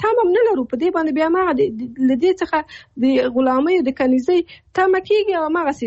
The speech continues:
ورته استفاده کېږي. او که یوه نجلۍ ډاکټره کېږي، انجینره کېږي، د میړه کره ځي، هغه خپل حق څخه دفاع کولی شي.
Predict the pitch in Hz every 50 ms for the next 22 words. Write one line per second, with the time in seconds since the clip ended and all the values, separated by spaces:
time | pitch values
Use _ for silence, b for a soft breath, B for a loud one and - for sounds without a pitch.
0 | 214 202 - - 208 214 214 214 - 220 - 214 214 208 208 208 - - 226 220
1 | 233 226 - b b b b b - 339 392 392 392 370 302 285 285 285 277 254
2 | 294 320 349 392 403 359 320 240 226 262 247 247 - 269 262 277 277 269 - -
3 | 370 370 359 330 330 320 302 247 269 269 240 262 247 247 254 254 - 320 339 311
4 | 320 254 269 262 262 262 277 302 339 - - 330 339 320 294 - 381 392 392 b
5 | b b b b b b b _ - 294 311 339 381 370 - - 403 381 - -
6 | 427 415 - - 370 - 349 269 320 330 - 466 440 427 - 294 247 233 220 226
7 | 220 -